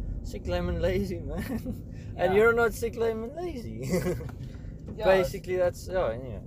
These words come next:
Speaker 1: yeah.
Speaker 2: So, uh, and just to, to make other Jean feel better, that is, no matter how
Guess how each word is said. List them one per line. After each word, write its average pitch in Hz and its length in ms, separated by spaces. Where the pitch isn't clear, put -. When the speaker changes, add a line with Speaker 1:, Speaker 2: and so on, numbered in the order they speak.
Speaker 1:
yeah. 98 80
Speaker 2:
So, 190 500
uh, 170 300
and 185 200
just 220 260
to, 233 200
to 185 100
make 196 380
other 208 260
Jean 117 600
feel 127 160
better, 107 540
that 123 260
is, 127 480
no 139 80
matter 160 240
how 151 260